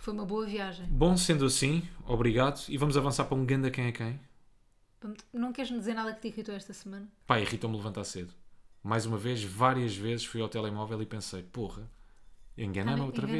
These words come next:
Speaker 1: enganei-me,
Speaker 2: Pus o,
Speaker 1: já.
Speaker 2: pu-, porquê é que eu pus o despertador às cinco e meia? Não, não, é para levantares o cozinho e fazer rádio. Vai, arranca."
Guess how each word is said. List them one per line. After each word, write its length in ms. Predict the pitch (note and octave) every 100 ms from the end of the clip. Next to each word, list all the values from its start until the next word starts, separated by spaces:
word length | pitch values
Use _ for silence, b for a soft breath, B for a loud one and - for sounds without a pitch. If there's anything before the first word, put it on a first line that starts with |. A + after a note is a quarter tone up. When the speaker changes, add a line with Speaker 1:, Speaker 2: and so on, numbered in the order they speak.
| -
Speaker 1:
enganei-me, 160 | A#3
Speaker 2:
Pus 140 | C#3 B2
o, 60 |
Speaker 1:
já. 40 | C3
Speaker 2:
pu-, 220 | - C3
porquê 280 | C3 - C#3+
é 40 |
que 40 | C3
eu 40 |
pus 160 | C3+ B2+
o 40 |
despertador 460 | - B2+ A#2 A2+ A2+
às 100 | A2+
cinco 220 | A#2 A2+
e 60 |
meia? 320 | G#2 F#2+ F#2 -
Não, 160 | C#3+ C#3
não, 300 | A#2 A#2+ A2+ -
é 80 | A2+
para 120 | B2
levantares 420 | A#2 A#2 A2+ A2+ A2
o 40 |
cozinho 420 | G#2+ A2+ A#2 A#2
e 20 | A#2
fazer 280 | A#2+ A#2
rádio. 300 | A2+ A2+ G#2 - b b -
Vai, 160 | - A#2
arranca." 520 | A2 C3 C3+ - G2+